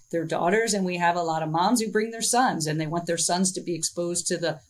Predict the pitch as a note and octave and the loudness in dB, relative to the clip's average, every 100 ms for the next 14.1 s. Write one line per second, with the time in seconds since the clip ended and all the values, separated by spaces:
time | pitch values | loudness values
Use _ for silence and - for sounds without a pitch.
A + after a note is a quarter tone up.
0 | _ - G#3+ G3+ F#3+ F3+ F3+ E3+ E3 D#3 | _ -2 4 6 6 2 0 -2 -2 -2
1 | E3+ E3+ E3 D#3 E3+ F#3 E3+ D#3+ D3+ - | -2 -2 -2 0 2 0 -2 -4 -4 -4
2 | D#3 D#3 D#3 D#3+ D3+ - D#3 D3+ D3+ - | -4 -4 -6 -6 -2 -2 -2 -4 -8 -18
3 | - - - D#3+ D#3 D3+ F#3+ E3+ E3 - | -20 -12 -2 0 0 2 4 4 -2 -16
4 | _ - G3+ F3 E3+ G3 - B3 A3 G#3+ | _ 2 4 4 6 6 4 2 4 4
5 | G3 - F#3+ G3+ D#3+ G#3+ A3 A3+ G3+ G#3 | 4 2 2 2 2 -2 0 -2 0 0
6 | F#3+ F3 F3+ F3+ F3 E3 D#3+ E3+ F#3 F3 | 2 4 4 2 2 2 2 0 0 0
7 | E3+ - E3+ D3+ D3+ D3+ - - F3+ F#3 | 0 -2 0 0 0 -4 -10 -8 -2 0
8 | F#3+ F#3 F3+ F3 F3+ - F3+ F3 F#3 F3 | 2 2 2 2 2 0 -2 -2 0 2
9 | F3 D#3 D#3+ D#3 - F#3 F#3 - F3+ F3 | 0 -2 -4 -4 -2 -2 -2 0 4 4
10 | F3+ F3 E3+ E3 - _ - E3 - B2+ | 2 0 -6 -10 -20 _ 2 2 2 -4
11 | C#3 F#3 E3+ - F3 E3+ E3 E3 - D3+ | 2 4 4 0 -4 -2 -2 -2 -2 -2
12 | F3+ E3 E3 D#3 D3 D#3 D3+ - F#3 F#3+ | -2 -2 -2 -2 -4 -6 -8 -4 0 2
13 | F#3 F#3+ F3+ F3+ F3+ F3 E3 - F#3 E3+ | 2 2 0 -2 -2 -2 0 -2 -2 -2
14 | E3 | -4